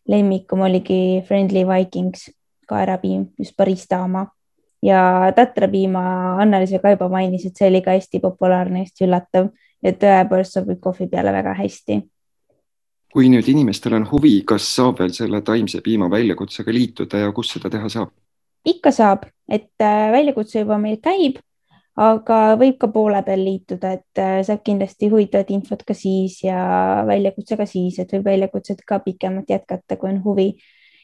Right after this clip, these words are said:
Speaker 1: Ja leiab selle kas siis Loomuse kodulehelt või siis, äh, Facebookis on üritus olemas, et on taimse piima väljakutse Aeg muutuseks ja sealt, äh, kaudu saab ligi.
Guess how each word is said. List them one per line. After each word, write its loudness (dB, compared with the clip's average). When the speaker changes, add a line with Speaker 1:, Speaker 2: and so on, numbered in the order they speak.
Speaker 1:
Ja 4
leiab 4
selle -2
kas -8
siis -4
Loomuse 4
kodulehelt 0
või 6
siis, -4
äh, 4
Facebookis -4
on -2
üritus -2
olemas, -2
et -6
on -4
taimse -4
piima -2
väljakutse 0
Aeg -2
muutuseks -10
ja -6
sealt, -6
äh, -4
kaudu -2
saab -4
ligi. -4